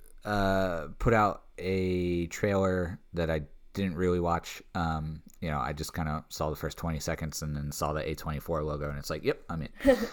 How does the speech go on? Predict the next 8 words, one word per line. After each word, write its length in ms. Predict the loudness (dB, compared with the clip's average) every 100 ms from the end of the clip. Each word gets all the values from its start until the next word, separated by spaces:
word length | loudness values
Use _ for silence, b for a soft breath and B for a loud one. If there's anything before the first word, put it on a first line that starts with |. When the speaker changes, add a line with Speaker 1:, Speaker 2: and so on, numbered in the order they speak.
| B 4
Speaker 1:
Uh, 380 | 6 6 4 2
it's 340 | -2 -2 -6 -2
a 300 | 2 2 2
film 240 | 4 4
called 280 | 6 4 4
Lamb 500 | 2 2 2 -2 -6 -10 -10
that, 580 | 0 4 4 2 -2 -8 -2
um, 560 | 2 2 0 -2 -6